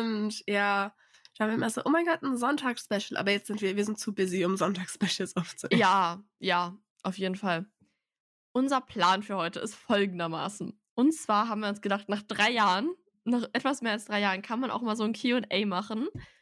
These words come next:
Speaker 2: Und ihr habt uns, äh, Fragen gestellt auf Instagram. Ihr konntet über Instagram, über den Fragebutton in der Story Fragen stellen.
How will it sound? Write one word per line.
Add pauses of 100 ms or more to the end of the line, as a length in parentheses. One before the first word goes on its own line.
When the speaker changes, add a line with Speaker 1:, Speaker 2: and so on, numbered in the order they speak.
(180)
Speaker 2:
Und
ihr
habt
uns, (180)
äh,
Fragen
gestellt
auf
Instagram.
Ihr
konntet
über
Instagram,
über
den
Fragebutton
in
der
Story (380)
Fragen
stellen.